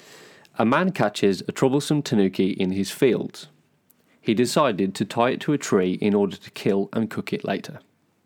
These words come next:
When the man left for town, the tanuki started crying and begged the man's wife, who was making mochi, which is like a Japanese sweet, to free him.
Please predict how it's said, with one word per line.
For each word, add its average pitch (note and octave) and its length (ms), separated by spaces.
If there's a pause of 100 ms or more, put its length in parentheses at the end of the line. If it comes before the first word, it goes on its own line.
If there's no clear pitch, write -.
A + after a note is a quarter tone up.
(680)
When B2 200
the F3 80
man G2 220
left G2 180
for G#2+ 80
town, F#2+ 400 (360)
the A2+ 80
tanuki A#2 420
started G#2 400
crying F2 560
and G2 180
begged A#2 240
the C3 80
man's B2+ 320
wife, F#2 420
who G#2 140
was G2 120
making F#2+ 480
mochi, - 560 (220)
which - 180
is - 80
like - 180
a F#2+ 80
Japanese F2+ 540
sweet, - 380 (1000)
to - 100
free A#2 300
him. F#2 300